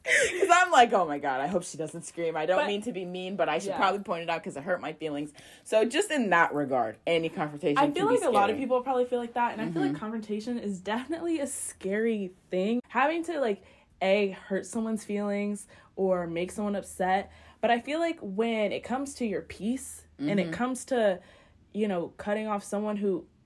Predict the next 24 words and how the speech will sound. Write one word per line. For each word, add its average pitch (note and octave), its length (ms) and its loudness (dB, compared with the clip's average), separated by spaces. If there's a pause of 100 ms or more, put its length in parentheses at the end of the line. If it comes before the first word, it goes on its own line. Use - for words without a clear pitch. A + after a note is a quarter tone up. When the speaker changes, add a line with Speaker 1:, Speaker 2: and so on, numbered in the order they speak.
(220)
Speaker 2:
isn't G3 340 0
pouring G3+ 340 -4
into G3 280 -4
you A3 160 -2
or E3+ 180 0
isn't F#3+ 380 -2
being F#3+ 240 -2
a E3+ 80 -2
genuine F#3+ 480 -4
friend, F#3+ 480 -4 (580)
I F#3+ 80 -4
think G#3 320 -4 (180)
you B3 640 -2
need G#3+ 240 -4
to A3 80 -6
understand G3+ 840 -4
that F3+ 280 -6
you F#3 340 -6
deserve F#3+ 520 -2
better. B2 440 -4
Speaker 1:
Yes. C3+ 220 2 (120)
Speaker 2:
And E3+ 60 -8
their A#3 240 2
reaction C#4 800 -4